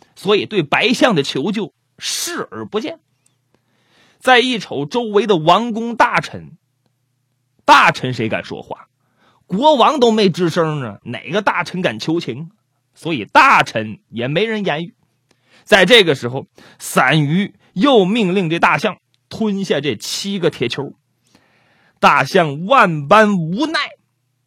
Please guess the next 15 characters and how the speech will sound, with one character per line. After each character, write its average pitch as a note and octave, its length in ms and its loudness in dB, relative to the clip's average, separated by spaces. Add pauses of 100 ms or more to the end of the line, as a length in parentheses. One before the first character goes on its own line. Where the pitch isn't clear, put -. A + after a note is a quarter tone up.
又 C#3+ 160 -2
必 F3 340 -2
须 F#3+ 300 -6
服 B3 320 -8
从 G3 260 -4
命 C#4 380 -6
令， E3 200 -4 (340)
取 D3 420 -2
过 F3 240 2
铁 A2 280 -6
球 D3+ 300 -4
放 F#3+ 380 0
入 E3 240 -6
口 C3+ 420 -8
中 G#3 360 0